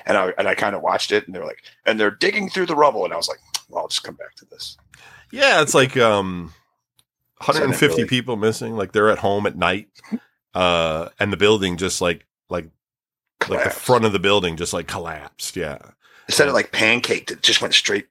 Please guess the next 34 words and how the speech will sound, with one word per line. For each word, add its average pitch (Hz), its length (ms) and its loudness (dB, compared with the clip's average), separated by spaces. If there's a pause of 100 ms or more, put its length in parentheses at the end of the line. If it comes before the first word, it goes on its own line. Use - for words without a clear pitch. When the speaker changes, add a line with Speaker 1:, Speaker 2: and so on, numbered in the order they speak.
Speaker 1:
Like, 107 220 0
I 104 40 -2
guess 110 180 -2
that - 120 -2
means 98 180 -4
it - 60 -10
just - 200 -4
went 92 140 -14
straight - 320 -4
down. 98 340 -4
Speaker 2:
Yeah, 110 180 4
pretty 120 220 0
much, 98 400 0
right. 90 320 0 (180)
And 90 160 -8
a 82 60 -8
whole 104 120 -2
bunch 98 180 0
of - 20 -2
Speaker 1:
Yeah. 92 60 -4
Speaker 2:
people 95 220 -6
died. 87 260 0
I 113 40 4
mean, 110 160 2
so 139 160 2
far 120 220 4
they've 95 100 0
only 95 220 0
found, 92 280 0
like, 87 280 -2 (340)
as 120 220 2
of 98 180 -2
this 107 540 2 (100)
moment 95 560 2